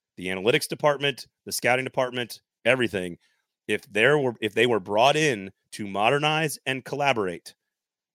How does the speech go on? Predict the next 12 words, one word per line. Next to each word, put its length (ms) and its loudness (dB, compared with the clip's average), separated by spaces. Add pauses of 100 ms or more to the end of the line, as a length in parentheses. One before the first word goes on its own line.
(120)
are 300 4
they 320 0
doing 460 -4
that 220 2
enough? 500 -8 (600)
And 100 -2
again, 400 2
what 140 -2
does 100 -2
that 160 2
look 240 -6
like 300 -2